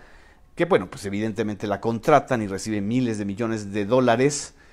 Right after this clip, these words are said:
en los proyectos de aeropuer-, de aeropuertos internacionales. En algún momento Mitre dijo también que sí había posibilidades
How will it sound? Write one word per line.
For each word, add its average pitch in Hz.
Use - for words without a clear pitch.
en 120
los 107
proyectos 117
de 101
aeropuer-, 101
de 104
aeropuertos 107
internacionales. 139
En 139
algún 127
momento 143
Mitre 120
dijo 117
también 110
que 110
sí 165
había 147
posibilidades 107